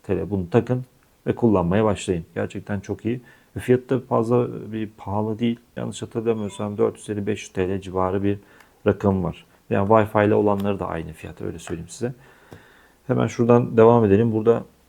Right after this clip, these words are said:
üç tane ısı ve nem sensörüm var. S N Z B sıfır iki P modeli. Bunlar ekransız modelleri. Burada ekransız seçmemdeki en büyük neden aslında pil ömürleri. Yani bunların firmanın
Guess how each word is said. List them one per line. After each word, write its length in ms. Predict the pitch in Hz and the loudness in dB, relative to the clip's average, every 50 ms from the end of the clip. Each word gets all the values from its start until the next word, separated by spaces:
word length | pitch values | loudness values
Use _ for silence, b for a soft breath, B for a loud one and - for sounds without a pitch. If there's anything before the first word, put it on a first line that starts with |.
| _ _ | _ _
üç 180 | 127 123 - - | -2 -2 0 2
tane 420 | - 104 101 98 113 127 135 - - | 4 4 4 6 4 2 0 -2 -4
ısı 240 | 104 - - 120 117 | -6 -2 2 4 4
ve 180 | 113 117 113 117 | 4 4 0 0
nem 200 | 117 113 110 104 | 0 0 0 0
sensörüm 540 | - - 98 90 - - 92 85 85 85 95 | -2 -4 -4 -4 -2 -2 -2 -2 -2 0 0
var. 280 | 113 120 120 - - _ | -2 -2 -2 -8 -18 _
S 280 | - - - 110 104 101 | -16 -4 0 0 0 2
N 180 | 104 104 101 101 104 | 2 0 -2 -2 -6
Z 160 | 98 95 98 | -12 -2 0
B 300 | 104 104 98 92 120 123 | 2 2 2 2 0 -2
sıfır 340 | 120 - - 104 - 107 98 | -2 -6 -12 -10 -10 -8 -8
iki 180 | 101 98 - 101 | -8 -10 -12 -16
P 340 | - - 113 107 101 92 - _ _ _ | -8 -2 -2 -2 -2 -2 -8 _ _ _
modeli. 420 | 85 80 78 - 82 104 127 131 131 B B B B B B _ | -10 -10 -6 -6 -2 -2 -2 -2 -4 B B B B B B _
Bunlar 200 | 107 101 104 107 | -2 0 0 0
ekransız 500 | - 107 101 - 110 101 101 95 110 110 | 0 -2 -2 0 0 0 0 0 -2 -2
modelleri. 600 | 101 95 85 85 80 82 82 82 90 101 139 156 b b b b b b b b b b b _ | 0 0 0 0 0 -2 -2 -4 -2 -2 -2 -4 b b b b b b b b b b b _
Burada 340 | 127 123 - 139 139 131 - - _ _ _ _ - | -6 2 2 2 2 2 -4 -10 _ _ _ _ -2
ekransız 800 | 123 120 120 127 127 127 123 - - 147 131 - - - - - 107 101 | -2 0 2 2 2 2 0 0 -4 -6 -6 -6 -10 -12 -8 -8 -8 -6
seçmemdeki 600 | - - 113 107 - 131 120 123 123 117 - 131 | -2 -2 -2 -2 -2 -6 -4 -4 -4 -6 -4 -4
en 140 | 127 127 127 | -2 -2 -2
büyük 180 | 120 107 104 - | -4 -6 -6 -8
neden 180 | 107 110 120 | -10 -8 -8
aslında 340 | 113 113 110 - - 127 131 | -10 -10 -10 -10 -8 -8 -8
pil 220 | 127 - 127 117 | -6 -2 0 0
ömürleri. 420 | 104 90 87 85 82 85 87 85 85 85 85 120 | 0 0 -2 -6 -6 -8 -8 -10 -10 -14 -14 -12
Yani 260 | 117 104 101 101 101 104 | -6 -6 -4 -4 -4 -6
bunların 360 | 117 117 117 117 117 117 117 b b b | -4 -2 0 0 -2 -2 -4 b b b
firmanın 500 | - - 123 117 113 110 110 110 107 104 | -4 0 0 2 2 2 2 2 0 -2